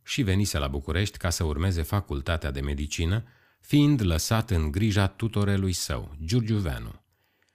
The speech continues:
Călinescu face un portret detaliat tânărului cu fața juvenilă, cu obrazul de culoarea măslinie, îmbrăcat într-o uniformă neagră,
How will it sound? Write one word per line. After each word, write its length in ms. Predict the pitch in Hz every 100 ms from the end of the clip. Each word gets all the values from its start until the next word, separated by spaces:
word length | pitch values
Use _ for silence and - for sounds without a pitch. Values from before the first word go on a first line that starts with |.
| _
Călinescu 580 | - 143 110 104 123 -
face 320 | - 127 123
un 100 | 110
portret 480 | 90 87 - 113 110
detaliat 680 | 80 82 87 71 71 95 -
tânărului 540 | - 110 110 104 104
cu 120 | 98
fața 300 | - 92 87
juvenilă, 640 | 76 71 71 73 80 104 110 - _ _ _
cu 120 | -
obrazul 560 | 101 85 107 113 98 85
de 80 | 82
culoarea 460 | - 87 104 85
măslinie, 800 | 73 85 - 73 76 85 98 -
îmbrăcat 540 | - 123 85 80 101 -
într-o 220 | 82 82
uniformă 540 | 80 78 - 101 73
neagră, 460 | 69 87 95 90 107